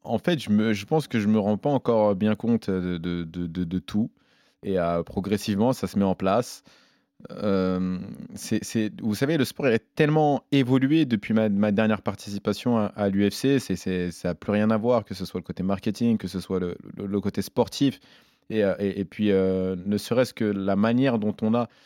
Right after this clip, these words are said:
euh, d'appréhender le M M A a, a complètement évolué. Donc, euh, tout ça, je l'ai vu changer, euh,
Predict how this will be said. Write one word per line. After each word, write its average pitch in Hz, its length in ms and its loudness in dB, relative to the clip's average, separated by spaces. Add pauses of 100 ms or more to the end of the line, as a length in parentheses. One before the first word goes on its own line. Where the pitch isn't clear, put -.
(220)
euh, 98 220 0
d'appréhender 101 600 0
le 101 100 4
M 98 120 4
M 104 120 4
A 113 80 4
a, 98 240 0
a 87 60 -6
complètement 113 500 0
évolué. 107 520 0 (480)
Donc, 101 280 -2
euh, 107 80 2 (120)
tout 120 140 -12
ça, 160 480 2 (180)
je 95 220 -4
l'ai 113 140 4
vu 151 180 2
changer, 139 480 2
euh, 101 400 4